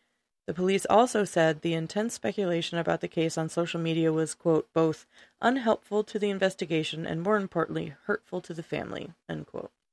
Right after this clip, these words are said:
Miss Bully's partner, Paul Asnell, said in a statement, "This has been such a tough time for the girls especially, but also for me and all of Nicola's family and friends." So then February tenth.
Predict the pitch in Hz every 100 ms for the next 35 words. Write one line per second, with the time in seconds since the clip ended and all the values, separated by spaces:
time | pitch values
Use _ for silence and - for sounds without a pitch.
0 | _ _ _ _ _ _ _ - 208 -
1 | 226 247 262 - 180 175 170 180 - 175
2 | - 165 170 165 160 160 - 170 165 165
3 | - _ - 180 170 165 165 160 - 165
4 | 160 160 - - 196 - 196 196 190 202
5 | - 226 214 - 190 170 170 170 170 165
6 | 156 156 - - 156 147 - 156 147 165
7 | 156 165 180 180 185 175 160 156 - -
8 | - _ 175 170 165 165 170 165 165 160
9 | 156 - 160 160 160 160 - - - -
10 | - _ _ _ _ _ _ _ _ _
11 | _ _ _ _ _ _ - 170 151 156
12 | 156 156 156 - - 175 180 185 190 -
13 | 165 135 -